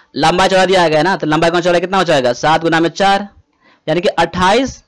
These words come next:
वर्ग मीटर हो जाएगा। अब एक वर्ग मीटर में इतना आता है तो कुल खर्च कितना हो जाएगा? कुल खर्च बराबर कितना हो जाएगा?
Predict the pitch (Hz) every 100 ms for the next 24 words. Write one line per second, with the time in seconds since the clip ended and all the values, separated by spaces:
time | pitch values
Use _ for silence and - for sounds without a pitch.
0 | _ _ _ _ 147 151 185 220 247 240
1 | _ _ _ _ _ _ 165 165 175 151
2 | 139 127 131 127 - - _ _ _ _
3 | - - 180 - 214 247 233 233 220 226
4 | 226 214 208 220 214 226 208 208 240 -
5 | - - - 214 214 214 214 208 202 170
6 | 139 117 - - 185 214 214 180 180 185
7 | 180 180 185 185 180 180 180